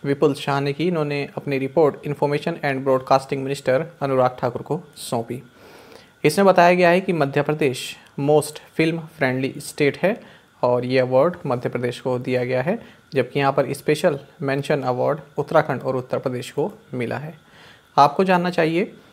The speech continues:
किश्वर देसाई की The Longest Kiss, इसे Best Book on Cinema for the Year मिला है। साथ ही मलयालम बुक एम टी अनुना वांगलुदे पुस्तकम और उड़िया बुक काली पेने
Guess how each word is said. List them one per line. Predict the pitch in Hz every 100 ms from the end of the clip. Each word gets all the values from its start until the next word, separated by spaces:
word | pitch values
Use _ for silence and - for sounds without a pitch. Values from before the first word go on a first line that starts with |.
| - _ _ _ _ _
किश्वर | 196 190 202 202
देसाई | 165 - 131 120 - _ -
की | 135
The | 135 131
Longest | 131 160 180 190 190 - - - -
Kiss, | 113 - - - - _ _ -
इसे | 147 151
Best | 151 156 160 -
Book | 156 156 -
on | 147 160 156 - -
Cinema | - 147 151 117 -
for | 127
the | 127 -
Year | 127 127
मिला | 139 139
है। | 143 202 - - - _
साथ | - 123
ही | 113
मलयालम | 147 131 135 139 143
बुक | 127 - - - -
एम | 147 156
टी | 160 170 175 - _ _ _ -
अनुना | 165 185 190 180 180 -
वांगलुदे | 143 139 143 156 151 143 135 135 214 - _ _ _ _ _ -
पुस्तकम | 139 - 139 127 117 - -
और | 127 131 127 151
उड़िया | 156 175
बुक | 156 190 - - - _ _ -
काली | 160 180 202
पेने | 160 143 147